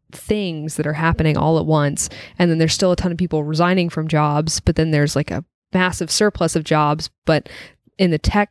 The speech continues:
industry, there's also an explosion of new roles. And s-, so much so that, like, a lot of the roles don't really have defined requirements for their characteristics.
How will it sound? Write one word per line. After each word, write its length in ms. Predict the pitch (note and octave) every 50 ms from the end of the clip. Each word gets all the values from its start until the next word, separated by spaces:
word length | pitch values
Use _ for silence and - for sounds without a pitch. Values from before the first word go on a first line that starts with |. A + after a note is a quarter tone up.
| -
industry, 480 | - F3+ F3+ E3+ E3 - - E3+ D#3+ D#3
there's 160 | D#3 D3+ D3+
also 300 | D#3 D3+ D3+ - D#3+ C#3
an 80 | D3+ D#3
explosion 640 | - - - - - E3+ E3+ F3 F3 E3 D#3+ D#3
of 120 | D3+ D3+ D3+
new 220 | E3 E3+ E3 D#3
roles. 540 | D3+ D3+ E3 E3+ F3 E3 D3+ D3+ D3+ E3 -
And 260 | - E3 E3+ E3 D#3+
s-, 300 | - - - - - - - -
so 220 | F#3 - - F#3 F3+
much 180 | F3+ F3 -
so 160 | - - F3
that, 140 | E3+ D#3+ C#3+
like, 200 | D#3+ D#3+ D#3 - - - - - - _
a 80 | - F#3
lot 240 | F3 E3+ F3 F3+ F3
of 60 | E3+
the 80 | E3+
roles 280 | D#3+ E3 E3 E3 E3 -
don't 220 | - E3 D#3 -
really 220 | D#3+ E3+ E3+ D#3+ D#3
have 240 | D3+ E3 D#3+ D#3+ D#3
defined 840 | E3+ E3 - - - E3 D3+ D3+ D#3 D#3 D#3 D#3 D#3 D3+ - -
requirements 800 | D#3+ D#3 - - - D3+ D3+ D#3 D#3+ F3 F3+ G3+ A3+ - - -
for 160 | - - F3+
their 140 | D#3+ D#3+ D3+
characteristics. 840 | - - D#3+ D3 - - C#3 - D3+ - - A3 A3+ - - -